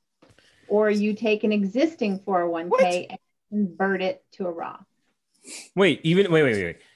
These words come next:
Speaker 3: Even if you make two, even if you're, like, over the threshold where I think it's, like, what, a hundred something thousand dollars that you make per year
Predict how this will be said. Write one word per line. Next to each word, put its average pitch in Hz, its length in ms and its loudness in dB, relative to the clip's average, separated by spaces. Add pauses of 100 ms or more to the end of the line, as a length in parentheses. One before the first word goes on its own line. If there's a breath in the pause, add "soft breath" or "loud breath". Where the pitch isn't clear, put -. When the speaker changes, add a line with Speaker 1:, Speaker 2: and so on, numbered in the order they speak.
Speaker 3:
Even 175 180 2
if 190 80 -4
you 151 60 0
make 147 200 0
two, 160 120 -8
even 143 180 4
if 175 120 0
you're, 165 100 2
like, 120 240 0
over 123 240 0
the 110 160 -2
threshold 92 580 -2
where 95 280 -2
I - 60 -20
think 104 160 -4
it's, - 100 -8
like, 87 100 -4
what, 90 340 -4
a 90 60 -10
hundred 92 480 -8 (200)
something 98 320 -10
thousand 92 340 -6
dollars 87 400 -4
that 95 100 -12
you 92 80 -8
make 90 320 -8
per 104 160 -6
year 90 460 -6